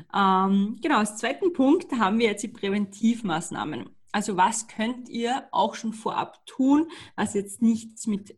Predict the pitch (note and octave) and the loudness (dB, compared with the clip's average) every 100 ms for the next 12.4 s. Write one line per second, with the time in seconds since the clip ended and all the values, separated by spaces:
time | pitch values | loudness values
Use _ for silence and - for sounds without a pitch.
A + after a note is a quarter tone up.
0 | - A#3 G#3+ G#3 - G3 G3 - F3+ F3+ | -2 0 0 -4 0 2 0 -2 -6 -6
1 | - G#3 - F#3+ F3 - - G#3+ G3 F3+ | -6 -6 -6 -6 -8 -10 -6 -2 0 0
2 | E3 - _ - - - - A3 A3+ A3 | -4 -6 _ -20 -20 -20 -6 -4 -2 -6
3 | A3 - - - A#3+ A3+ A3 A#3+ A#3+ B3 | -8 -12 -8 -4 -4 -4 -6 -4 -4 -4
4 | C#4 C#4 _ _ _ _ _ _ - G#3+ | -6 -8 _ _ _ _ _ _ -6 -4
5 | G3 F#3+ G3+ G#3 G3 G#3 D#3 G#3 - - | -2 -2 -4 -6 -6 -6 -4 -4 -6 -14
6 | - _ - F#3 F3 - F#3+ F#3+ F#3 A3 | -20 _ -8 -6 -6 -4 -4 -4 -6 -6
7 | A3+ - A3 A3+ A#3+ - B3 B3+ B3 - | -4 -4 -2 -2 -2 -4 -4 -4 -4 -2
8 | F3+ - - F#3+ G3+ G3 - A#3+ B3+ - | 0 0 -2 -2 0 0 2 0 0 -2
9 | A#3+ B3 - - A3+ - G3+ G#3 G#3+ G#3+ | -4 -4 -8 -12 -4 2 4 4 0 0
10 | - G3+ G#3 G#3 G#3 G#3 - - F#3 F#3+ | 0 0 -4 0 0 0 -2 -6 -4 -4
11 | G3 - - C4 D#4 D4 - C#4+ C#4+ C#4 | -6 -6 -2 2 2 2 2 2 2 0
12 | - C4+ C#4+ | -2 -2 -2